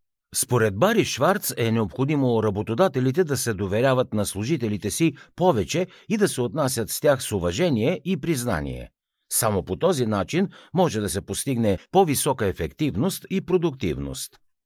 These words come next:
Книгата е за компании, които се борят с демотивиран персонал и за служители, които искат да подобрят качеството си на работа.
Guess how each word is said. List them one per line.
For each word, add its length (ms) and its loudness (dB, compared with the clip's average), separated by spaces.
Книгата 480 4
е 120 4
за 160 0
компании, 680 2
които 300 -2
се 200 -2
борят 360 0
с 180 -4
демотивиран 760 0
персонал 600 -2
и 100 -2
за 140 0
служители, 580 -2
които 280 -2
искат 480 -2
да 120 0
подобрят 560 0
качеството 580 -2
си 160 -4
на 160 2
работа. 480 -6